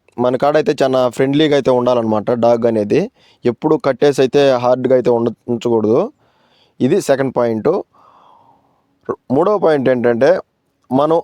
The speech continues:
అలర్ట్ అయి, అలర్ట్ చేయాలన్నప్పుడు కుక్క అయితే ఖచ్చితంగా అరవాలి ఫ్రెండ్స్. ఇప్పుడు ఏమన్నా మనకు ఒక కుక్కకి కనబడని జంతువు ఏదైనా మనకు కనబడి, ఒక పాము అనుకోండి ఫ్రెండ్స్, మనకు కనబడింది కుక్కకి కనబడలేదు, మనం ఖచ్చితంగా దాన్ని, దాని మీద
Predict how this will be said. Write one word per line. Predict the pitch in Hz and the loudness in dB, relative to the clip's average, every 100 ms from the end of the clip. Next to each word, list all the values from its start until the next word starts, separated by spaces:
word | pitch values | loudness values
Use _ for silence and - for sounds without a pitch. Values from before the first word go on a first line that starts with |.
| - 131 | -2 -2
అలర్ట్ | 160 190 | -2 0
అయి, | 196 180 165 - _ - | 0 2 0 -6 _ -4
అలర్ట్ | 143 170 185 160 | -4 -4 -2 2
చేయాలన్నప్పుడు | 160 160 156 151 147 170 156 | 2 2 2 0 0 0 -2
కుక్క | 143 160 | -4 -2
అయితే | 156 170 165 151 | 0 2 2 2
ఖచ్చితంగా | 139 131 135 147 135 | -2 -4 -4 0 2
అరవాలి | 139 139 | 2 0
ఫ్రెండ్స్. | 139 170 - | 0 -2 -2
ఇప్పుడు | 131 127 135 | -4 0 0
ఏమన్నా | 135 135 135 135 131 | 0 0 0 0 -2
మనకు | 127 127 | -2 -4
ఒక | 123 131 131 123 - - | -2 0 0 0 -6 -8
కుక్కకి | - 131 170 156 139 | -8 -2 -2 -2 -2
కనబడని | 135 131 131 127 127 127 123 120 | -2 -2 0 0 0 0 0 0
జంతువు | 120 123 147 | -2 0 2
ఏదైనా | 135 127 123 120 | 2 0 0 0
మనకు | 117 - | -2 -2
కనబడి, | 120 123 123 160 - _ _ - | -2 0 0 -2 -6 _ _ -6
ఒక | 120 113 | -6 -2
పాము | 127 151 | -2 -2
అనుకోండి | 147 123 113 | -2 -4 -2
ఫ్రెండ్స్, | 123 156 - _ _ _ _ | -4 -4 -8 _ _ _ _
మనకు | 123 143 147 | -2 0 0
కనబడింది | 143 151 156 156 165 | 0 0 0 0 -2
కుక్కకి | 139 - 139 | -4 -6 -4
కనబడలేదు, | 139 135 131 123 123 180 - - _ 123 | -4 -2 0 2 0 -2 -8 -20 _ -2
మనం | 151 165 | -2 -2
ఖచ్చితంగా | 151 - 170 170 170 | -4 -2 -2 0 2
దాన్ని, | 160 156 147 143 135 117 - _ _ 113 | 2 2 2 2 2 -2 -8 _ _ -2
దాని | 131 139 | 0 2
మీద | 156 | 0